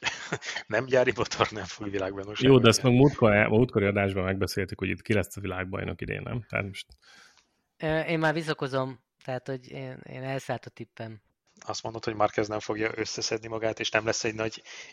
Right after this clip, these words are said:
Speaker 1: hi-, hero comeback?
Speaker 3: Most pont azt nézem, hogy ugye amerikai futam előtt vagyunk, tizenegy pontja van, még az Espargarónak negyvenöt. Tehát igazából
Speaker 1: Ez még
Speaker 3: harmincnégy,
Speaker 1: ledolgozható simán.
Speaker 3: harmincnégy ledolgozható, igen. Hát akkor, akkor,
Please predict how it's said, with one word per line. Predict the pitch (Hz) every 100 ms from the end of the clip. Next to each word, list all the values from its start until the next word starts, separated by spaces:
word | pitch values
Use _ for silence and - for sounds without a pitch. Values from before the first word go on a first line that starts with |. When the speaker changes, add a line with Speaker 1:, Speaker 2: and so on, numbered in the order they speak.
| -
Speaker 1:
hi-, | - 120 -
hero | - 113 117
comeback? | - 120 104 107 - - - -
Speaker 3:
Most | 135 - -
pont | 202 147
azt | 143 -
nézem, | 131 123 135
hogy | 127 131 127 123
ugye | 127 131
amerikai | 139 123 120 120
futam | 117 139 - 120
előtt | 123 113
vagyunk, | - 131 143 147
tizenegy | - 143 127 123 -
pontja | - 120 117 117
van, | 117 147 190 _ _ _ _ _ _ _ _ -
még | 120 120
az | 120
Espargarónak | 131 - 120 113 117 117 117 113 -
negyvenöt. | 113 101 107 101 92 - _ _ _ _ -
Tehát | 117 -
igazából | 131 123 120 113 120 107
Speaker 1:
Ez | -
még | 120
Speaker 3:
harmincnégy, | 120 107
Speaker 1:
ledolgozható | 110 110 107 101 98 101 - 101 101
simán. | - - 98 147
Speaker 3:
harmincnégy | 131 123 117 123 117
ledolgozható, | - 135 113 110 113 - 113 - 120
igen. | 117 110 110 113 _ _
Hát | -
akkor, | 277 - 269
akkor, | - - 208